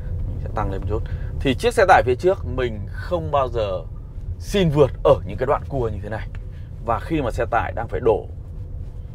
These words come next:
đổ dốc, đó, cũng không còi.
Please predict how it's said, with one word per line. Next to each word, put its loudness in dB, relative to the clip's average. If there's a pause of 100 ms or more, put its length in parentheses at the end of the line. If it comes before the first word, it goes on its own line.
(280)
đổ -2
dốc, 0 (640)
đó, -8 (720)
cũng 2
không 2
còi. 6